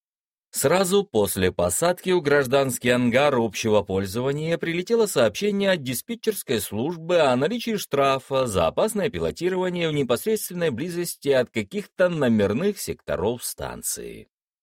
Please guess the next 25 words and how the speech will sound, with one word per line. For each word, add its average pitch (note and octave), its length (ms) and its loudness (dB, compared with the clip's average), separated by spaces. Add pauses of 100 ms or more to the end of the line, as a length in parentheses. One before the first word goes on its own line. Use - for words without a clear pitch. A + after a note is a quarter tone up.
(1040)
Штраф, E3 640 2
имея D3 500 2
представление C3 840 2
о A#2 100 4
принципах A#2+ 540 -4
туземного G2 520 0
законодательства, D3 920 0
я F#3 260 2
оплатил, C3+ 600 -2
но F2+ 400 0
адреналин A2 640 0
еще D3 360 -4
бушевал D3 440 2
в G2 40 -8
крови, A#2+ 760 0
и - 20 -8
просто G#2 840 0
оставить A2 580 0
это E2+ 200 -2
дело G2+ 360 2
в F#2+ 100 -6
прошлом F3 600 -2
желания F#2+ 680 -4
не D#2 340 -8
было. A#1+ 380 -12